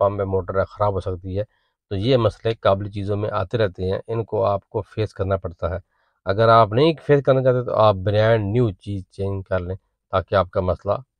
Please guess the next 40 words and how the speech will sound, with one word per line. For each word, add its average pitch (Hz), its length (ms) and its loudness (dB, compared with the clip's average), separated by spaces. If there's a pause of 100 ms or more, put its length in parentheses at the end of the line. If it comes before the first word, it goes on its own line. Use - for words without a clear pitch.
(100)
हल 101 100 2
हो 90 80 -4
जाए। 82 200 -8 (1080)
अब 170 200 8
हम 170 200 12
इसका 160 360 6
स्विच 156 320 0
on 160 200 8
कर 156 140 8
लेंगे, 147 300 4
स्लो 117 280 2
घुमा 101 260 2
लेंगे, 113 340 2
स्विच 131 280 -4
on 131 220 2
कर 127 120 2
लेंगे, 113 240 0
स्लो 104 280 -4
घुमा 95 260 -4
लेंगे। 98 320 -6 (640)
इस 131 180 -6
तरह 127 180 0
करके 113 220 -2
स्विच - 280 -6
off 117 260 4
on 113 160 0
करके 110 220 -6
सिर्फ 110 260 -2
हम 101 140 -2
घुमा 92 240 -2
लेंगे 98 240 -2
ताकि 104 320 -2
जो 104 180 -2
हमारा 98 380 0
फ्यूल 120 520 -6 (100)
पम्प 117 240 2
का 117 80 -2
जो 101 120 -8
प्रेशर 104 460 -2
है 98 120 0